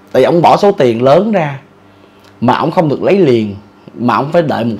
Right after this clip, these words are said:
tuần lễ. Thì thực sự ra trong lòng ông này ổng sợ một điều mà Tân nghĩ các bạn cũng biết, đó là ổng sợ bị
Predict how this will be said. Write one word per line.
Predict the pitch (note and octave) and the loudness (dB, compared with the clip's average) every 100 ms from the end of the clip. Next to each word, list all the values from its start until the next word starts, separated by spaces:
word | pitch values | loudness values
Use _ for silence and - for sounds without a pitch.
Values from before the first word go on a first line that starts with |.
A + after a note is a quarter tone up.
| - | -4
tuần | A#2+ A2 | -2 -2
lễ. | G2 G#2 D#3 G#3+ - - - - - - _ | -4 -6 -6 -8 -16 -20 -20 -20 -20 -20 _
Thì | C#3 | -2
thực | C#3 B2+ | 0 0
sự | - B2+ C3 | 2 2 4
ra | D#3 | 2
trong | D#3 D#3 D3+ | 4 2 2
lòng | B2 A#2+ | 0 0
ông | B2 C#3+ | -4 -6
này | |
ổng | A2 C#3+ | -6 -8
sợ | D#3 B2+ G2+ | -2 -2 0
một | B2 A#2+ | -2 -2
điều | C3 B2+ A#2 | -2 0 0
mà | A2 | -2
Tân | C#3 C#3 | -2 -2
nghĩ | G#2 | -4
các | B2 F3 | -4 -4
bạn | G#2 G#2 | -6 -6
cũng | A#2 D#3 | -4 0
biết, | G3+ - - | 0 -2 -12
đó | - | -6
là | D3+ | -4
ổng | D3 | -4
sợ | D3+ G#2+ G2+ | -4 -2 -2
bị | A2+ | -4